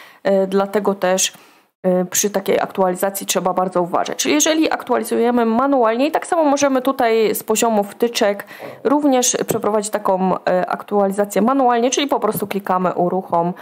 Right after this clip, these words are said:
e, i, e, to w tle nam, e, aktualizuje się ta wtyczka. E, więc taka manualna aktualizacja ma pewne plusy. Między innymi jest to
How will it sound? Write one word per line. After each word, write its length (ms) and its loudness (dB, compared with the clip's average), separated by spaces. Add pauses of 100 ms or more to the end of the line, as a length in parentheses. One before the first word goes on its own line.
(400)
e, 160 4
i, 480 2
e, 240 2
to 120 0
w 80 -8
tle 200 2
nam, 260 2
e, 440 0
aktualizuje 800 0
się 120 -8
ta 100 -6
wtyczka. 440 -4 (540)
E, 200 2
więc 460 0 (140)
taka 220 -2
manualna 520 2
aktualizacja 640 0
ma 140 0
pewne 280 0
plusy. 640 0
Między 560 0
innymi 240 2
jest 220 -4
to 380 2